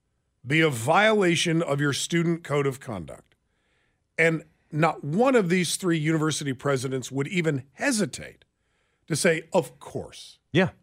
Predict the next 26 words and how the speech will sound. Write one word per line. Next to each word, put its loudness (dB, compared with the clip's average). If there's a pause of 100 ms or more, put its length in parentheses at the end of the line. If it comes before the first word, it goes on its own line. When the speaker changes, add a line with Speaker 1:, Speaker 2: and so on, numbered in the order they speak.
(120)
Speaker 1:
Of -2
course 0
that's 0
a -4
violation 0
Speaker 2:
Could 0
you 4
Speaker 1:
of 6
our 8
Speaker 2:
imagine, 6
Speaker 1:
student 2
code -6
of -12
Speaker 2:
could 2
you 8
Speaker 1:
conduct. 6
Speaker 2:
imagine 6
them 6
saying 4
it 2
depends 2
on 4
the 2
context 0
to -8
that? -8